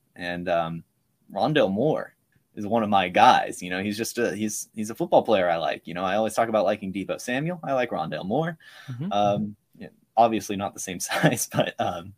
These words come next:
Speaker 1: well, well, Ant-Man, he's got the Ant-Man picture
Speaker 2: <laughs>
Speaker 1: on his player page. But, uh,
Speaker 2: Quantumania.
Speaker 1: yeah, I haven't seen it yet, so, um,
Speaker 2: Neither
Speaker 1: comment
Speaker 2: have I.
Speaker 1: spoilers. So anyway, uh, but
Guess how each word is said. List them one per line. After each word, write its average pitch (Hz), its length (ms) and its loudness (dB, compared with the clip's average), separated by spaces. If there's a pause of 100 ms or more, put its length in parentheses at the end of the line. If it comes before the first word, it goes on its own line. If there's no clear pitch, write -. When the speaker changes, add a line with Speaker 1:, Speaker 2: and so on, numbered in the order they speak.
Speaker 1:
well, 107 160 -12
well, 127 240 -2
Ant-Man, 101 460 -2
he's 107 120 -4
got 110 140 0
the - 120 -2
Ant-Man 92 380 -4
picture - 460 -8
Speaker 2:
<laughs> - 60 -12
Speaker 1:
on 180 480 4
his 220 260 6
player 165 380 8
page. - 440 4 (300)
But, 107 220 2
uh, 101 240 2
Speaker 2:
Quantumania. 170 760 4 (440)
Speaker 1:
yeah, 165 200 -6 (480)
I 143 120 6
haven't 156 200 8
seen 151 180 -4
it 95 80 -4
yet, - 220 -8
so, 87 280 -6
um, 85 240 -10 (320)
Speaker 2:
Neither 208 240 4
Speaker 1:
comment 226 240 4
Speaker 2:
have 208 80 0
I. 117 180 -4
Speaker 1:
spoilers. 98 520 -10
So - 180 -20 (280)
anyway, 107 260 -6 (500)
uh, 92 220 -2
but 90 340 0